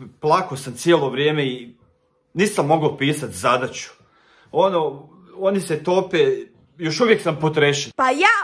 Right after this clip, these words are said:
Speaker 2: ovo u svojih trideset godina karijere kao profesorica doživjela nisam. A što je prekjuče bilo? Zašto prekjuče nisi imao zadaću?
Speaker 1: A prekjučer ja sam napravio sve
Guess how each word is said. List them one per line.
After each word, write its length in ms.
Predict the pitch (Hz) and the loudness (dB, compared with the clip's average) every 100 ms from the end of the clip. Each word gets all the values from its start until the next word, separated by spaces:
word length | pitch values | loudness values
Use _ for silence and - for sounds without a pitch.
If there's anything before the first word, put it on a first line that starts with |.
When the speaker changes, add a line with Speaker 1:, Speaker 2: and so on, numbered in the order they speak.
| - | 2
Speaker 2:
ovo 360 | 359 440 359 | 2 2 -4
u 20 | 330 | -8
svojih 300 | 381 381 440 - | -2 -2 -2 -6
trideset 580 | 392 440 466 480 - 262 | -6 -4 -4 -6 -10 -2
godina 420 | 381 427 403 330 | 2 2 0 -4
karijere 420 | 302 294 359 381 359 | -4 -2 0 0 0
kao 120 | 311 | -2
profesorica 680 | 277 277 262 370 359 359 320 | 0 -2 -4 -2 -2 -2 -4
doživjela 540 | 269 254 349 349 349 | -4 -6 -6 -2 -2
nisam. 600 | 339 339 320 - 262 196 - - - | 0 -4 -6 -6 -8 -8 -14 -20 -12
A 80 | - | -10
što 140 | - 523 | -2 0
je 240 | 494 415 | 0 -2
prekjuče 460 | 554 831 831 - 320 | -4 -4 -4 -6 -8
bilo? 220 | 226 294 | -2 -2
Zašto 280 | 277 370 - | 0 -2 -4
prekjuče 440 | 466 508 370 - 277 | -6 -6 -6 -8 -8
nisi 260 | 269 277 | -10 -8
imao 160 | 269 254 | -10 -8
zadaću? 380 | 247 233 156 156 | -8 -10 -12 -8
Speaker 1:
A 140 | - | -8
prekjučer 640 | - 208 226 139 - 98 82 - | -2 -2 -2 -6 -6 -10 -12 -16
ja 380 | 101 110 151 190 | -10 0 2 2
sam 300 | 185 175 147 | 0 -6 -4
napravio 920 | 120 113 127 123 143 156 135 123 110 90 - _ | -4 -6 -4 0 2 0 -2 -4 -4 -6 -16 _
sve 720 | - - 143 139 165 156 - | -12 -10 -8 -2 0 0 -4